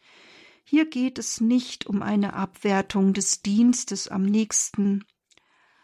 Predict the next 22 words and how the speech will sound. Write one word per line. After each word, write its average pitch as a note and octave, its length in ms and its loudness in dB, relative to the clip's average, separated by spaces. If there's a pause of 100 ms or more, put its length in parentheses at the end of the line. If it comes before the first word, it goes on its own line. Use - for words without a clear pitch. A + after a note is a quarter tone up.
(420)
Das G#3+ 300 -4
wirklich D#4 500 0
Notwendige G#3 840 0
ist - 440 -6
das F#3 580 0
auf B3 220 -2
Jesus G3+ 720 -2
hören, A3+ 600 2 (720)
und F#3+ 300 -4
danach F3+ 680 -2
kommt C4+ 460 0
alles A3 320 0
Übrige. G3 680 -4 (1300)
Es - 280 -4
gibt - 340 -4 (320)
nichts - 640 0
Wichtigeres G3 920 -4 (440)
als G3 300 -2
das - 340 -6
Hören G3+ 480 2
auf A#3+ 300 -4
Gott, A3+ 420 -2